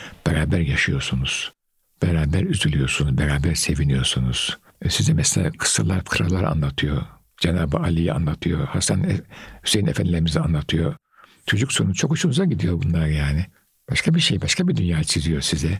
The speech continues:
Ve hayatında onu görüyorsun, o hayatın nasıl yaşadığını. O da yemek yiyor, ekmek yiyor, camiye gidiyor, ders veriyor,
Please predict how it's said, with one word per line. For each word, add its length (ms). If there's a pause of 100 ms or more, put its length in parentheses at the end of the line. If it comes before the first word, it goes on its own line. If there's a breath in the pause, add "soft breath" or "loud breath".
(120)
Ve 120
hayatında 400
onu 240
görüyorsun, 520
o 160
hayatın 400
nasıl 240
yaşadığını. 580 (300)
O 120
da 60
yemek 400
yiyor, 240
ekmek 460
yiyor, 360
camiye 420
gidiyor, 440
ders 300
veriyor, 440